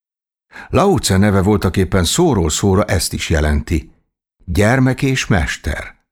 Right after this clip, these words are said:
agg és gyermek, bölcs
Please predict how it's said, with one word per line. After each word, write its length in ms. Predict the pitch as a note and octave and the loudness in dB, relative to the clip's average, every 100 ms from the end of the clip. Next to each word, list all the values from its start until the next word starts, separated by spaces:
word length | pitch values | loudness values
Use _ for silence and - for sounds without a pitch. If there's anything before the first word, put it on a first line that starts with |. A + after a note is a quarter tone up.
| _ _ _ _ _ _ | _ _ _ _ _ _
agg 420 | F2+ E2 F2 F#2+ A2 - | 0 2 0 -2 -4 -6
és 260 | - G#2 G2+ | -2 0 2
gyermek, 760 | A#2+ F2 C#2 C2+ - - - _ _ _ _ _ F#2+ | 0 0 -2 -4 -6 -14 -20 _ _ _ _ _ -2
bölcs 720 | F2+ A#2+ D#3 D3+ - - | 2 2 0 -4 -10 -14